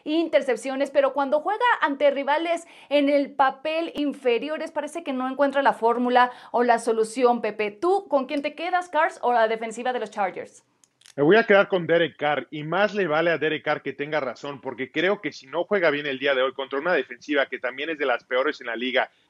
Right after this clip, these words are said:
Speaker 2: que te permite cualquier tipo de facilidades para correr el balón, para explotar el play action, van a empezar a llover las dudas de si, eh, Derek Carr es el quarterback que quiere John Gruden para el futuro con los Raiders.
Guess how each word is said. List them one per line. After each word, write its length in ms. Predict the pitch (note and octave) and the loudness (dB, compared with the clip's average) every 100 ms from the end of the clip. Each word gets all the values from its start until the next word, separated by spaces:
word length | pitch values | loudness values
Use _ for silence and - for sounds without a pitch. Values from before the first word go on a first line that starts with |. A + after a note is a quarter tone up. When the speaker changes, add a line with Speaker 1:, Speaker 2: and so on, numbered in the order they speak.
| - | -8
Speaker 2:
que 100 | C#3+ | -6
te 140 | D3 | -4
permite 580 | C#3+ D3+ D3 D#3+ C#3+ F3+ | -2 -2 -2 -6 -2 0
cualquier 420 | D3+ C#3 - F3 | 2 0 2 0
tipo 260 | - E3+ E3+ | 0 -2 0
de 60 | C#3+ | 0
facilidades 560 | B2 A#2+ A#2+ C3 C3+ | -4 -4 0 2 2
para 260 | - B2 - | 0 -2 -2
correr 240 | B2 C#3+ | -2 0
el 100 | D#3 | 2
balón, 380 | B2 B2 C3+ C3 | 2 0 -2 -2
para 180 | B2+ A#2+ | -2 -2
explotar 440 | - C3 - D3+ | -4 -12 0 2
el 120 | D3+ | 2
play 240 | - C#3 C3+ | -4 -2 0
action, 380 | C3+ - D#3 - _ _ - | 0 -2 -8 -8 _ _ 2
van 200 | D#3+ G3 | 4 4
a 60 | |
empezar 480 | F#3 - D3 - E3 | -4 -4 -6 0 2
a 80 | F3 | 2
llover 320 | C#3+ C#3+ E3+ | 0 -2 -2
las 160 | E3 C#3+ | -4 -4
dudas 320 | D#3 E3+ C3 | -2 -2 -2
de 80 | C3+ | -8
si, 200 | C3+ - - | -10 -14 -6
eh, 160 | C3+ | -6
Derek 280 | B2+ D#3 C#3+ | -2 -2 -2
Carr 280 | D#3 D#3+ - - _ - | 0 -2 -2 -12 _ -6
es 280 | D#3+ F3 F3+ | -4 -2 -2
el 180 | E3+ - | -4 0
quarterback 460 | E3+ F#3+ F3 D#3 | 4 4 4 0
que 160 | C#3 B2+ | -4 -8
quiere 240 | D#3 D3+ | -8 -6
John 160 | D3 D3+ | -8 -8
Gruden 320 | C3+ D3 C#3+ | -8 -6 -6
para 160 | C3+ C3 | -4 -4
el 80 | C3 | -4
futuro 400 | C3 D3+ D3 C3+ | -10 -8 -8 -6
con 120 | C3 | -6
los 120 | B2+ | -4
Raiders. 420 | C3+ B2+ A2+ - | -2 -4 -6 -14